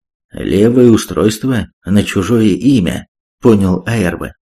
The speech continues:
"Которое он завёл давно и берёг в ожидании подобной ситуации",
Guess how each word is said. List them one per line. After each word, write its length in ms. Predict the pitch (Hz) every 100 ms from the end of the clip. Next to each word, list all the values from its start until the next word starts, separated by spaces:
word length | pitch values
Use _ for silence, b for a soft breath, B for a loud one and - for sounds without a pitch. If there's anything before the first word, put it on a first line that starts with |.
| _ _ _ _ _ _ _ _ _ -
"Которое 760 | 110 107 139 160 175 175 175 -
он 260 | 135 147
завёл 400 | 131 135 143 131
давно 500 | 107 101 92 90 113
и 140 | 147 131
берёг 440 | 120 98 107 -
в 60 | 131
ожидании 480 | 123 104 95 104
подобной 640 | 107 113 104 101 90 92 95
ситуации", 1040 | - - 147 110 87 - - 92 90